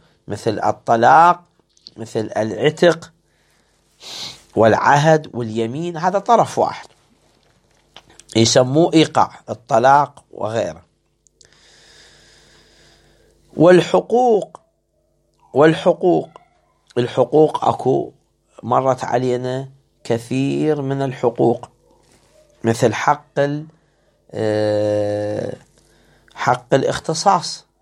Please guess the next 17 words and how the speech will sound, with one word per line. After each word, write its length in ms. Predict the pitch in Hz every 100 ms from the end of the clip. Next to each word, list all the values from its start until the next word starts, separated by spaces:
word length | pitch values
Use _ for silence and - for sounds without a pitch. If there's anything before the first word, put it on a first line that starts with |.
| _ _ _ _ - - - -
مثل 300 | 110 - 110
حق 360 | - 143 143 139
المبيت 580 | 139 127 127 151 160
بالنسبة 500 | 156 156 151 143 151 156
للزوجة، 800 | 160 151 135 147 196 185 165 151 - _ _ _ _ _ _ _ _ _ _ _ - -
مثل 360 | 104 107 - 113
حق 400 | - 139 135 -
ال-، 960 | 143 139 131 120 113 107 104 104 101 92 _ _ _ _ _ _ -
آه، 1000 | 95 95 95 - 101 - - - - - - _ _ - - - - _ _ -
حق 340 | - 135 135 - -
ال-، 1200 | 123 - - - - - - - - - - -
حق 380 | - 143 143 -
اليد، 440 | 147 151 196 170 - _ _ _ _ _ _ _
حق 320 | - 101 - 117
الأولوية 720 | 110 123 123 123 143 180 180
في 320 | 170 165 123
المسجد، 640 | 143 151 180 147 143 135